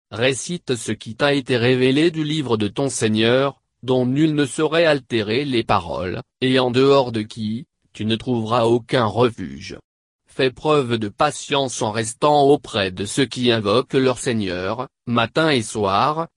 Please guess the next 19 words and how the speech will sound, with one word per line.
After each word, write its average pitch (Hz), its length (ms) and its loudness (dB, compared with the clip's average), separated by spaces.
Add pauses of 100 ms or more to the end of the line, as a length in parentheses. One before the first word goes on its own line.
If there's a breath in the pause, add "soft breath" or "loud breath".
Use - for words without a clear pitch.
en 135 160 2
quête 156 380 2
de 139 160 -2
sa 101 200 -6
satisfaction. 127 880 -4 (500)
Ne 135 160 2
détourne 131 600 0
pas 135 240 2
d'eux 147 240 0
ton 123 320 -2
attention, 113 720 -2 (240)
leur 139 280 2
préférant 135 560 2
les 117 120 0
fastes 107 380 -2
de 123 120 2
la 123 180 4
vie 131 240 0
ici-bas. 123 480 -4